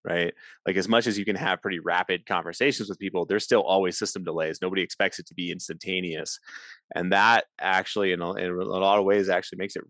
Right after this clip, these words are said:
really an interesting match for Elixir, um, because it's about message passing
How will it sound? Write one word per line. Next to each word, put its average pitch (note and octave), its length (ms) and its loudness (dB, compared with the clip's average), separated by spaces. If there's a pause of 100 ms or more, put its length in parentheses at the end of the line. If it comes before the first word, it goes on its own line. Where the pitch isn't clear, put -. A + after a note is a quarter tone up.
really G2+ 420 2 (280)
an G2 100 -2
interesting G2 480 -2
match F2 500 -2 (160)
for F2+ 220 2
Elixir, E2+ 640 -2 (240)
um, E2 480 -2 (1000)
because G2+ 460 2 (320)
it's - 100 -20
about G#2 160 4
message G2+ 340 0
passing F#2+ 580 4